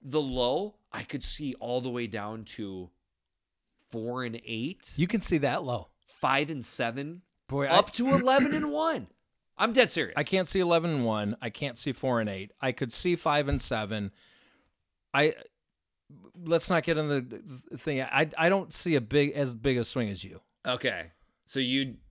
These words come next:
Speaker 1: my guess is you're closer to the middle. I mean, we'll hit that with the over
Speaker 2: Yeah.
Speaker 1: and under. Okay. Um, okay. You, you weren't surprised about P J. This is Khaki Pants' seventh year.
Speaker 2: Yeah.
Speaker 1: Well, that, does that seem about right?
Speaker 2: Well,
Speaker 1: There's enough drama for seven years. That's for sure.
Speaker 2: gosh.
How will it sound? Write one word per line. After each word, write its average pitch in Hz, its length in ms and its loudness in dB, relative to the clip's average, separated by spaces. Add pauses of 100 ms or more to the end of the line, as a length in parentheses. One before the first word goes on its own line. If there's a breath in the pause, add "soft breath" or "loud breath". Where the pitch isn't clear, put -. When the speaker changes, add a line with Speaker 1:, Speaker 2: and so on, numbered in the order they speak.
(220)
Speaker 1:
my 135 220 2
guess 139 300 0
is 127 140 -4
you're 117 180 -6
closer 135 400 -4
to 131 80 -8
the 131 100 -6
middle. 110 240 -4
I 107 60 -4
mean, 110 140 -8
we'll 113 120 -4
hit 117 160 -4
that 117 160 -6
with 107 100 -10
the 117 100 -6
over 117 100 0
Speaker 2:
Yeah. 143 120 6
Speaker 1:
and 107 100 -2
under. 98 200 -8
Okay. 98 220 -6 (200)
Um, 110 400 -2 (380 soft breath)
okay. 113 180 0
You, 110 280 -2
you 131 220 -4
weren't 175 220 0
surprised 120 480 -4
about 98 260 -6
P 113 140 -4
J. 95 320 -6
This 110 160 -10
is 117 100 -10
Khaki 110 320 -4
Pants' 98 440 -12 (280)
seventh 151 680 -6
year. 98 320 -12 (300 soft breath)
Speaker 2:
Yeah. 139 120 0
Speaker 1:
Well, 131 100 2
that, 123 100 0
does 95 80 -10
that 104 120 -10
seem 139 140 -4
about 156 160 -2
right? 170 260 -4 (920 soft breath)
Speaker 2:
Well, 185 260 6
Speaker 1:
There's 190 140 6
enough 165 160 2
drama 147 400 2
for 95 280 -10
seven 90 300 -8
years. 90 200 -12
That's 101 180 -8
for 104 120 -14
sure. 104 80 -8
Speaker 2:
gosh. - 380 -12